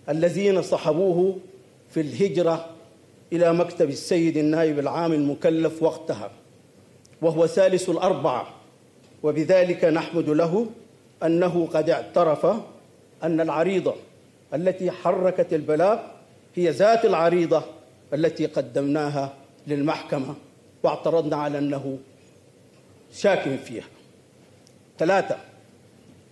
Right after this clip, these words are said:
نأخذه باعتراف أن البلاغ ستة وخمسين خمسين هو البلاغ الذي فتحت الدعوة به،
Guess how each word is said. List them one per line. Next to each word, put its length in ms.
نأخذه 720
باعتراف 520
أن 260
البلاغ 440
ستة 340
وخمسين 760
خمسين 640
هو 80
البلاغ 440
الذي 400
فتحت 500
الدعوة 500
به، 360